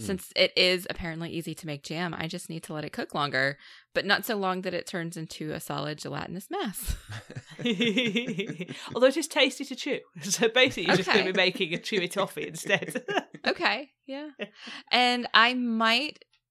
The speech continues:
Speaker 1: be persuaded to try the biscuit again,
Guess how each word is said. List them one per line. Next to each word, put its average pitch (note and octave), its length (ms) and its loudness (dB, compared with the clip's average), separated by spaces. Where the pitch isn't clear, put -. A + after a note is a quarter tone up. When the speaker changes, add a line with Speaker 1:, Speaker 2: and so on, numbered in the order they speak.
Speaker 1:
be A3+ 180 -6
persuaded G3+ 560 -4
to A3 100 -8
try F#3+ 340 -2
the F#3 100 -6
biscuit G3 500 -4
again, F#3 500 -2